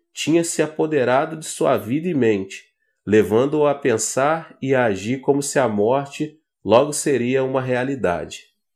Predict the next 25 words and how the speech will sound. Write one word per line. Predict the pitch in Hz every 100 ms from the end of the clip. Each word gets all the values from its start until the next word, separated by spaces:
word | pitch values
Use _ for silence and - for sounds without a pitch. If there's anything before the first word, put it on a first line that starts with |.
| _ _ _ _ _
Assim, | - 139 - - 185 214 110 80 -
unimo-nos | 120 123 170 233 226 220 214 - - _ _ -
e | 170
oramos, | 165 135 165 185 113 95 - _ _
repreendendo | - 107 107 156 139 120 143 165
o |
espírito | 170 - - 151 160
de | 139
Satanás. | - 131 - 120 98 90 82 - _ _ _ _ _
Reivindicamos | - 107 123 139 135 123 - 151 180 170
a |
vitória | 165 151 - 127 139 147 143 -
em | 123 127
nome | 117 113 143 170
do | 165
Senhor | 165 - 135 143
Jesus | 139 135 143 143
Cristo. | - 92 85 - _ _ _ _ _ _ _
Então | - 123 127 165
sentimos | 180 185 160 160 165 196 185 131 -
a | 123
linda | 117 143 202 214
presença | - 165 107 123 127 131
do | 127
Senhor. | - 151 104 90 -